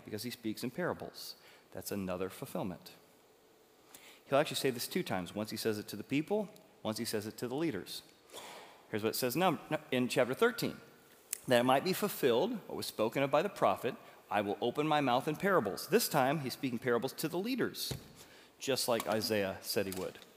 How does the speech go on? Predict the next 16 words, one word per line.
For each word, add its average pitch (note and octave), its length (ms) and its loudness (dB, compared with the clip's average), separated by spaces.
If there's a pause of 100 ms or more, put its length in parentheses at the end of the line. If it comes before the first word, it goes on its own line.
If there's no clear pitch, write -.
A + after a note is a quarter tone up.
(160)
Another C4+ 320 0
one. F#2+ 160 -4 (1120)
Do - 80 -4
you - 20 -2
get G3 140 6
the A#3 100 4
idea? G3 420 10
<laughs> D5+ 60 4 (340)
He G3 140 8
is E3 160 12 (320)
fulfilling F#3+ 800 12
all D#3+ 260 12
of G3 80 10
these G#3 160 4
prophecies. C4 800 6 (580)
Now, G#3+ 200 4